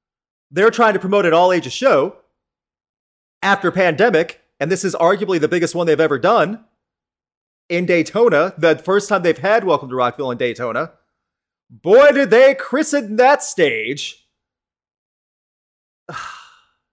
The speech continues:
Statements were made. I believe Danny Hayes of D W, of, of D W P said they were embarrassed to death. They had no idea it was gonna happen. They've been pulled off the different lineups for the future. Yeah.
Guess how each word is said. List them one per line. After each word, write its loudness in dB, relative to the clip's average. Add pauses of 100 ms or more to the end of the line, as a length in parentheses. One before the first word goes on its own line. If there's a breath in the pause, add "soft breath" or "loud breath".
(1200)
Statements -6
were -2
made. 2
I -2
believe -4
Danny -2
Hayes -2 (160)
of -2
D -8
W, -6 (160)
of, -6 (420)
of -6
D -10
W -6
P -8
said -2 (320 soft breath)
they -8
were -4
embarrassed 0
to -20
death. -2
They -2
had -4
no 0
idea 0
it 0
was -4
gonna -4
happen. -2
They've -6
been -16
pulled -8
off -2
the 0
different -12
lineups -6
for -14
the -12
future. -12 (600)
Yeah. 4